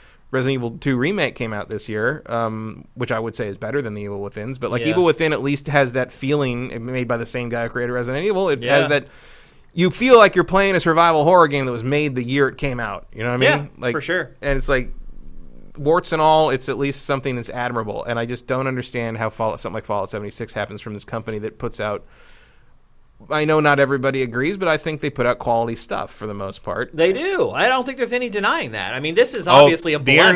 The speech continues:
Speaker 2: blemish.
Speaker 1: will deny it. Believe you
Speaker 2: Well,
Speaker 1: me.
Speaker 2: the internet will deny anything. I mean, <laughs> that's not a good barometer y-, to use.
Speaker 1: No, but I
Speaker 2: It's
Speaker 1: mean
Speaker 2: just, it's been a combination of poor decision making, poor marketing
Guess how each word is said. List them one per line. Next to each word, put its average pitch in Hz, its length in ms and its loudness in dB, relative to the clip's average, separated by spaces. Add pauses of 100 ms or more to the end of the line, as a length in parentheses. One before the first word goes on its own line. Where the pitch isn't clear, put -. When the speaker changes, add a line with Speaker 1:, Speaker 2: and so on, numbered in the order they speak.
(120)
Speaker 2:
blemish. 156 80 6
Speaker 1:
will 175 80 6
deny 151 340 8
it. - 280 -2
Believe 131 300 2
you - 60 0
Speaker 2:
Well, 139 80 2
Speaker 1:
me. 131 160 2
Speaker 2:
the 190 80 2
internet 196 240 0
will 151 100 0
deny 127 300 -2
anything. 92 500 -8 (140)
I 117 80 -10
mean, 131 300 -12
<laughs> - 60 -20
that's - 260 -4
not 240 220 0
a 202 60 2
good 180 220 0
barometer 143 500 0
y-, 117 180 -8 (160)
to 143 80 -10
use. 135 380 0
Speaker 1:
No, 135 300 0
but 135 120 6
I 143 40 10
Speaker 2:
It's - 120 10
Speaker 1:
mean 139 40 -4
Speaker 2:
just, 269 180 -4
it's 247 160 -6
been 262 140 0
a 220 80 2
combination 226 720 -2
of 139 380 2 (1080)
poor 185 200 6
decision 190 460 0
making, 110 460 -6 (1500)
poor 196 280 4
marketing 165 680 2